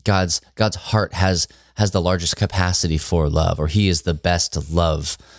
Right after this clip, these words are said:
lover or anything like that. Like, he is love. Like,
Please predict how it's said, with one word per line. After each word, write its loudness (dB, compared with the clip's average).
lover 2
or 4
anything 2
like 2
that. 0
Like, -2
he 0
is 0
love. -2
Like, -2